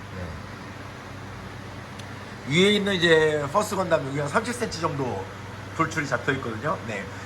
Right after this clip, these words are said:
빔샤벨의 길이 때문에 지금 차이가 있어요. 네. 자.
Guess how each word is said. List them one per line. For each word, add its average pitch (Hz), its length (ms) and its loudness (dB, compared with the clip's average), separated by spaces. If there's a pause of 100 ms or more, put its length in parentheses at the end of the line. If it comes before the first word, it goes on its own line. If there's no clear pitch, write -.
(220)
빔샤벨의 220 640 6
길이 160 240 -2
때문에 151 260 2
지금 127 140 -4
차이가 170 300 0
있어요. 110 480 -2 (320)
네. - 60 -10 (1200)
자. - 60 -10